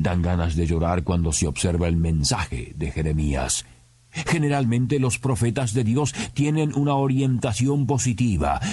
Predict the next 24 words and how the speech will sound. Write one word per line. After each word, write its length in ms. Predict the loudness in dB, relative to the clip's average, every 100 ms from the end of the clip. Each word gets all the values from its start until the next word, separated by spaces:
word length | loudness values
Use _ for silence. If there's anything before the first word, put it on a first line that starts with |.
| -2
prefieren 540 | -2 0 0 2 0
hacer 320 | 0 0 0
resaltar 680 | 0 0 0 0 0 0 0
las 220 | 0 0
bondades 920 | 0 0 2 2 2 2 0 0 0 -2
de 100 | 0
Dios 340 | 0 0 -2 -4
en 160 | -2 0
vez 160 | 0 0
de 80 |
su 180 | 0 0
ira, 320 | 0 0 -2 -4 -2
su 220 | -2 0
perdón 580 | 0 0 0 0 0 0
en 200 | -2 0
vez 260 | 0 0 0
de 160 | -2
condenación. 1200 | 0 0 0 0 0 0 -2 -2 -2 -4 -8 -12 -20 _ _ _ _ _
Siempre 460 | -4 0 2 2 0
puede 240 | 0 0
verse 380 | 0 0 0 0
la 120 | 2
línea 440 | 2 2 2 2
positiva 760 | 2 0 0 0 2 0 -2